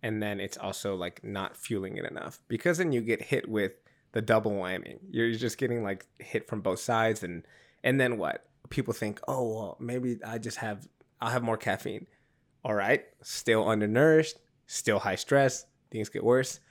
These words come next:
Okay, well, maybe I just, like, need to, uh, I'm not exercising enough. Okay, now you're over-exercising, you know, and there's a lot of ways that you can think you're doing the right thing, and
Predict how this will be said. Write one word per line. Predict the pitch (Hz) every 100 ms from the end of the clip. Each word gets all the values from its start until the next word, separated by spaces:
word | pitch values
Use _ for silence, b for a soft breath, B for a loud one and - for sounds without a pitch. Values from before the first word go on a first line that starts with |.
| b b _ -
Okay, | 120 120 95
well, | - 120 117
maybe | 117 120 127
I | 117
just, | 117 110 110
like, | 104 - b b b b
need | 120 107
to, | 110 104 98 - - - -
uh, |
I'm | 113 71 123
not | 120 110
exercising | 113 - 107 110 104 101
enough. | 95 - - _ _ -
Okay, | 113 98
now | 101
you're | 104 104
over-exercising, | 135 151 151 139 151 139 131 135 131 123
you |
know, | 139 147
and | 139
there's | 123
a | 120
lot | 117 143
of | 123
ways | 113 120
that | 113
you | 113
can | - 107 98 - b b b -
think | - 160 -
you're | 135 123
doing | 123 117 117
the | 101
right | 98 98 98
thing, | - 98 101 139 143 b b b -
and | 110 101 98 90